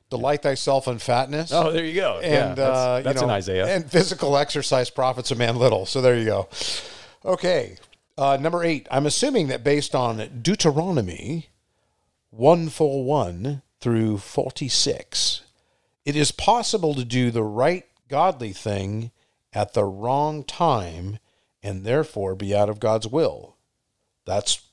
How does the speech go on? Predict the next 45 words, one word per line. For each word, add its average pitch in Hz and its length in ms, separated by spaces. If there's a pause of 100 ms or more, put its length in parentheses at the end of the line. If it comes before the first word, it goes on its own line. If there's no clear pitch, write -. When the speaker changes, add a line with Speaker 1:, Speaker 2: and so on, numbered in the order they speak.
(720)
Speaker 1:
so - 120
that's 127 200
probably 117 480
a 95 60
kind 143 260
of 101 40
Speaker 2:
Statement. 110 220
Speaker 1:
question 117 540
statement-ish. 110 1080 (580)
And 117 160
then 110 160
how - 320
do 185 160
I 104 140
make 113 360
sure 139 320
it 139 80
is 120 160
the 117 100
right 120 360
time? 107 480 (140)
So 127 320
Deuteronomy 151 640
one 143 200
forty-one, 147 580 (140)
that 135 240
was 131 220
the 127 100
Speaker 2:
That 151 80
was 156 80
the 131 80
passage 123 360
we 107 80
looked 110 220
at 90 180
last 90 380
week - 340 (380)
Speaker 1:
Yes. 117 220
Speaker 2:
with 95 120
a - 40
quick - 180
high 82 200
flyover. 78 360
Speaker 1:
Yeah. 101 160 (360)
Speaker 2:
So, 123 360